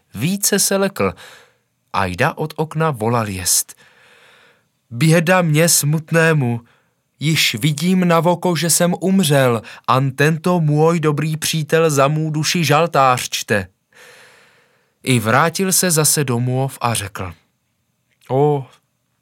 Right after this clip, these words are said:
má přenejmilejší ženo, všecko, co skolivěk pravila, všecko zpravdu pravila a žádná lest není je nalezena v ústech tvých. O, má milá jediná veveřičko, má milá holubičko,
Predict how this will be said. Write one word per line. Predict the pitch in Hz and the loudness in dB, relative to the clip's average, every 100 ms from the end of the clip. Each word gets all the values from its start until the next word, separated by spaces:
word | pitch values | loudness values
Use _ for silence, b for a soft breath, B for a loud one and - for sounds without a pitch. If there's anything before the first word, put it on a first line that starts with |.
| _ | _
má | 139 143 | -2 0
přenejmilejší | 135 - 135 143 151 147 143 139 - 143 117 | -2 -2 0 2 2 0 0 0 -4 -6 -2
ženo, | 117 120 104 B B B B B B B B B | -2 -2 -4 B B B B B B B B B
všecko, | - - 175 - - 185 | -4 0 2 0 -2 -2
co | - 190 | 0 2
skolivěk | 165 - 165 160 156 156 | 2 0 0 0 0 -2
pravila, | - 139 139 143 131 | 0 0 0 0 -2
všecko | 135 160 160 - 160 | 0 -2 0 -2 -2
zpravdu | 147 - 147 156 156 139 131 | -2 -2 0 0 0 -4 -6
pravila | - 135 123 117 98 82 B B B B | 0 0 0 0 -2 -4 B B B B
a | 113 | -2
žádná | 110 143 143 147 139 | 2 2 2 0 2
lest | 147 - - | 0 0 -2
není | 123 135 147 139 | -2 0 2 2
je | 139 | 2
nalezena | 139 139 135 131 127 | 2 2 0 0 -4
v | 123 | -6
ústech | 143 - - 113 - | -6 -4 -2 -4 -8
tvých. | 104 92 95 - B B B B _ | -12 -12 -12 -14 B B B B _
O, | 139 147 139 | -4 -2 0
má | 120 120 | -2 -4
milá | 123 135 151 156 135 | -2 2 4 4 4
jediná | 139 147 139 160 139 139 | 2 0 0 0 2 2
veveřičko, | 131 143 147 139 143 - - 135 - _ - | 2 2 2 0 -2 -4 -6 -12 -14 _ -14
má | - - 226 | -12 -6 0
milá | 226 208 | 2 4
holubičko, | 170 202 208 208 - - - - | 4 2 0 -6 -8 -8 -8 -12